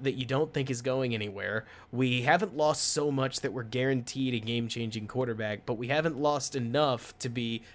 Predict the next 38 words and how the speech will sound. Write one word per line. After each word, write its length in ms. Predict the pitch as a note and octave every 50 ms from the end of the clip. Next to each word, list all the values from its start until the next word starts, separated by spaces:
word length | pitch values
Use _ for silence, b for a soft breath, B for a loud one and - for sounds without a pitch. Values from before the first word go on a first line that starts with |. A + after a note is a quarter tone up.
| B - -
guaranteed, 760 | - A2+ G#2+ A2 A2 A2 - - C#3+ C#3 C3+ B2 A#2+ A2+ B2 - -
uh, 280 | C#3 C3 A#2+ A#2 A#2 A2 - -
or 220 | C3 B2 A#2 A2+
we 140 | A2 B2 D3
haven't, 240 | E3+ F#3 G#3 - B B B B B B B
we 60 | D#3
haven't 140 | G3 B3 C4
lost 260 | B3 A#3 - - -
so 220 | - F#3+ G3 G3+
much 400 | F#3 F3 E3 D#3+ D3+ - - B B B B B
that 240 | - A#2+ C#3 C#3+ -
we 180 | B2+ C3 B2+ B2+
are 200 | B2 A#2+ A2+ A2 A2 A2 B2
well 320 | C3 D#3+ D#3+ D#3 D3 C#3
in 360 | C#3+ B2 D#3 D3+ D3+ C#3 B2 A2+
the 100 | A2 G#2+
playoff 480 | - E3+ G#3 G#3+ F#3 D3 B2+ - -
race, 340 | A#2+ A#2 A2+ A2+ A2 - -
but 240 | - B2 B2 A#2 - B B B B
we 80 | B2 C3+
haven't 180 | C#3 D3 C#3+
lost 300 | C#3+ C#3+ C#3 C3+ - -
enough 340 | B2+ B2+ D3 D3+ C3+ - - -
to 100 | - B2+
be 440 | C3 A#2+ A#2 A#2 A2+ A2+ A2+ - - - - - -
promised 340 | - C#3 C3 A#2+ A#2 - -
that 160 | B2 A2 G#2
game-changing 540 | A#2 A2 G#2 G#2 - - A2 F#2+ - - -
guy. 420 | - B2 C3 B2 G#2+ C#2 B1 - - - - -
So, 540 | D3+ - - - C#3 B2 A#2+ A#2 A2+ A2+ A2+ B B B B B B B B B _ -
I 160 | - A#2+ C3
don't 140 | E3+ G3+ F#3+
know. 260 | C#3+ D#3+ E3 G#2 - - - - _ _ _ - _ _ _
Like, 240 | C#3+ C#3+ C3+ C3 C#3
I, 300 | B2+ C3 C#3+ C3+ C3+ C3+ -
I 120 | C#3 C#3 C3+
don't 400 | B2+ B2 C#3 C#3 C#3+ D#3 - C3
know 480 | B2+ B2+ B2 B2 B2 A#2+ A2+ A2 G2+